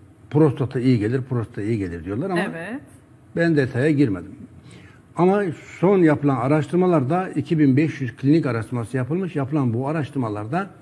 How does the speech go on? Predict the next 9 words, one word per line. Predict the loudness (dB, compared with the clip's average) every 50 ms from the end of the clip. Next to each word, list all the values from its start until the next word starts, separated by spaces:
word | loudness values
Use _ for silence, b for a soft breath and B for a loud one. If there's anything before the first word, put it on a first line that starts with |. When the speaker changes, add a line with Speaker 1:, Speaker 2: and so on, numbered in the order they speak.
| b b b b b b b _ _ _ -2
Speaker 1:
bunun | 2 4 4 4 4 4 4
birleşiminde | 4 2 4 2 0 0 4 4 4 6 4 2 0 2
bir | 2 2
madde | 2 2 0 -2 -4 -4 -4 -2 -2
buldular. | -4 -8 -8 -10 -12 -12 -12 -16 -20 -20 _ _ -20 -20 _ -20 -20 -20 _ -20 -20 -20 _ _ -10
Speaker 2:
Brokolinin, | -8 -8 -8 -8 -10 -12 -12 -10 -10 -12 -10
evet. | -10 -10 -8 -8 -8 -10 -10 -12 -12 -8
Speaker 1:
Evet. | -6 -4 -4 -6 -6 -10 -16 -20 -20 _ _ b b b b b b b b b b -20 _ -20 -18
Ee, | -12 -10 -8 -6 -6 -6 -6 -4 -4